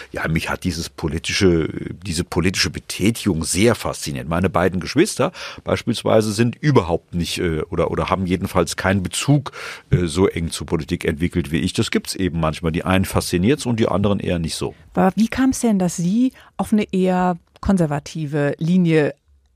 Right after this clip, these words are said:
Speaker 2: gegangen sind? Gab's so einen Initialmoment?
Speaker 1: Ja.
Speaker 2: Erzählen Sie
Speaker 1: Also,
Speaker 2: mal.
Speaker 1: äh, also es gibt wahrscheinlich A, Persönlichkeiten, die mich fasziniert haben.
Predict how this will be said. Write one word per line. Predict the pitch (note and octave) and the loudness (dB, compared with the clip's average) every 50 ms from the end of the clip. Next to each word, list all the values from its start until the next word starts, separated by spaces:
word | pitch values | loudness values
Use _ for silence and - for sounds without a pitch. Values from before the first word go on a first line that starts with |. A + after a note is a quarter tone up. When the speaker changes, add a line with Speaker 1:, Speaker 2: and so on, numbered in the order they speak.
| - | -8
Speaker 2:
gegangen | D#3 F3+ - D#3+ C#3 C3+ D3+ | -6 -2 0 0 0 0 -2
sind? | C#3+ D#3 C#3 | -4 -4 -2
Gab's | - D3+ C#3+ - - | 0 0 0 0 0
so | - F3+ | 0 2
einen | E3+ E3 D3+ - _ _ | 2 2 0 -4 _ _
Initialmoment? | - G3+ F#3+ F#3+ E3 - - - - - F#3+ F#3+ C#3 D3 F#3+ G#3 A3 A#3 A#3 A#3 B3 B3+ C#4 E4 G4+ G#4+ - - - - - - - - _ _ _ _ _ _ _ _ _ _ _ _ _ _ - | 4 6 6 6 4 0 -2 -2 0 0 0 2 2 2 4 6 6 6 6 6 6 4 4 2 0 -2 -4 -10 -16 -20 -20 -20 -20 -20 _ _ _ _ _ _ _ _ _ _ _ _ _ _ -16
Speaker 1:
Ja. | - D#2+ E2 - - - - - _ _ - | -10 -8 -8 -8 -8 -12 -16 -20 _ _ 0
Speaker 2:
Erzählen | F#3 - - F3+ F3 E3+ | 0 2 4 4 4 6
Sie | - | 4
Speaker 1:
Also, | D#3+ E3 E3 D#3+ E3 - - - | 4 4 4 4 2 0 -2 -2
Speaker 2:
mal. | - | 0
Speaker 1:
äh, | F#2+ F2+ F2 E2+ E2+ - | 2 4 4 2 0 -2
also | - E2+ E2+ G2+ | -6 -4 -4 -4
es | E2+ F#2 - - | -4 -4 -2 -2
gibt | - B2+ - _ - - - | -2 -2 -2 _ -8 -6 -4
wahrscheinlich | G#2 F#2 F#2 F#2 - - F2 D#2+ F2+ G2+ G#2 G2+ - - _ | 0 2 2 2 2 0 0 2 2 2 2 0 -2 -4 _
A, | - D#2+ E2+ F#2 | -2 0 0 0
Persönlichkeiten, | - - - F2+ E2 D#2 F#2+ G#2 A#2 B2+ C3 - - - C3+ C3 C3+ - - C3 A2+ | 0 -2 -4 -4 -2 2 2 2 2 2 0 -4 -6 -4 -2 -2 -2 -2 -4 -6 -2
die | A2+ B2 B2 | 0 0 0
mich | A#2+ A2 - | 0 0 -4
fasziniert | - - - G#2 F#2 - - - A#2 G#2 A2+ B2+ B2+ - | -6 -4 -4 -4 -2 -2 -4 -2 0 0 0 0 0 -2
haben. | - A#2+ A#2+ C3 E3+ F3+ | -2 -2 -2 -2 -4 -8